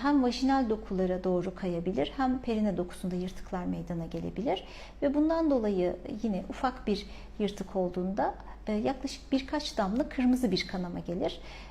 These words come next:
E, ve bu da yaklaşık yedi ila on gün sonra içerisinde, e, azalarak, lekelenme şeklinde devam ederek sürer ve yedi ila on gün sonrasında kanama biter. Bu süreç içerisinde, bu iyileşme süreci içerisinde ilişki eğer tekrar ederse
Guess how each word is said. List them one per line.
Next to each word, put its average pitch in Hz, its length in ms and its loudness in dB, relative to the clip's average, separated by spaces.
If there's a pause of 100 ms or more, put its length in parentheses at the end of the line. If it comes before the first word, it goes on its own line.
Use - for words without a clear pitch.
(140)
E, 208 360 2
ve 285 180 4
bu 339 100 2
da 302 60 6
yaklaşık 285 640 0
yedi 269 200 6
ila 196 280 4
on 240 240 6
gün 180 100 0
sonra 185 300 -2
içerisinde, 196 760 0 (500)
e, 196 340 2 (460)
azalarak, 214 640 4
lekelenme 226 440 0
şeklinde 190 500 -2
devam 202 320 2
ederek 180 400 -2 (200)
sürer 311 500 2
ve 285 40 6
yedi 277 400 2
ila 220 300 2
on 254 180 6
gün 190 80 0
sonrasında 202 720 -2 (300)
kanama 240 360 2
biter. - 340 -4 (1000)
Bu 285 60 -4
süreç 539 280 6
içerisinde, 214 480 2
bu - 120 0
iyileşme 233 340 0
süreci 208 340 -2
içerisinde 196 540 -2
ilişki 226 400 -4
eğer 202 280 0
tekrar 226 380 0
ederse 185 640 0